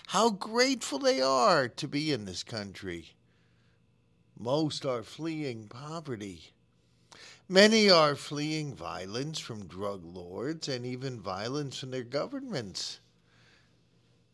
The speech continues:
There is often terrible retribution to pay for speaking out against the governments in other nations.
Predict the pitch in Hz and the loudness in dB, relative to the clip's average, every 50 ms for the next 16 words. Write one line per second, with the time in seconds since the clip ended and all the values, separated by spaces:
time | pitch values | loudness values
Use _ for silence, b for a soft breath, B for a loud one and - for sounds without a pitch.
0 | _ _ - 190 190 170 156 165 147 127 135 135 123 117 117 - - 123 107 107 | _ _ 4 6 6 6 6 4 4 2 2 2 2 2 0 0 -4 -6 -8 -8
1 | 101 - - - - 135 139 147 147 147 147 147 143 147 147 143 139 139 120 120 | -10 -14 -16 -14 -10 -8 -6 -4 -4 -4 -6 -6 -6 -6 -6 -6 -4 -4 -6 -6
2 | 123 - - 127 113 120 120 120 120 120 107 - - - 95 87 80 92 - - | -6 -8 -12 -12 -10 -10 -10 -8 -8 -8 -8 -8 -10 -10 -10 -12 -12 -14 -14 -14
3 | 117 104 78 69 62 53 50 57 - - b b b b b b b b b b | -12 -10 -10 -10 -12 -12 -14 -18 -20 -20 b b b b b b b b b b
4 | _ - 104 98 95 - - - - 135 123 113 - 120 113 113 104 98 95 104 | _ -12 -10 -8 -8 -8 -10 -8 -10 -10 -10 -12 -14 -14 -14 -12 -10 -10 -10 -8
5 | 110 104 92 82 76 - - - - 101 101 104 - 107 104 101 95 95 - - | -8 -10 -10 -12 -16 -18 -20 -20 -20 -20 -18 -14 -12 -12 -12 -12 -12 -12 -12 -12
6 | - 98 92 85 98 98 104 95 95 95 90 92 87 85 82 82 80 78 - - | -12 -14 -14 -14 -12 -12 -12 -12 -12 -14 -14 -14 -14 -16 -16 -18 -18 -16 -16 -16
7 | - 101 104 101 90 - - 98 98 80 92 90 85 85 85 87 82 82 78 - | -14 -14 -14 -14 -14 -14 -12 -12 -12 -12 -12 -12 -12 -12 -14 -16 -16 -14 -14 -14
8 | - - 65 67 65 65 67 - - - - | -14 -14 -16 -18 -20 -18 -12 -10 -8 -8 -8